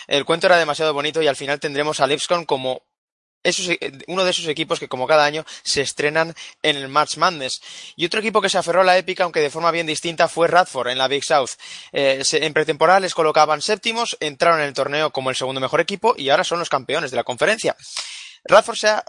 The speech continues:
erigido como uno de los, eh, de las cenicientas de esta Championship Week,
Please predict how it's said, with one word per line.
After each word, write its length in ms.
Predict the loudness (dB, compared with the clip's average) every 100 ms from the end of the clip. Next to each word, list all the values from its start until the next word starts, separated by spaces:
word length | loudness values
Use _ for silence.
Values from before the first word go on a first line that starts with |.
| -6
erigido 360 | -4 -4 -4 -4
como 140 | -4
uno 140 | -2 2
de 60 |
los, 320 | 2 0 -2 -2
eh, 260 | 2 2 0 0
de 100 | 2
las 140 | 2
cenicientas 680 | 2 -2 -4 -4 0 -2 -2 -14 -4
de 140 | -2
esta 360 | -2 2 4 4
Championship 460 | 2 -2 -2 -4 -6
Week, 220 | -6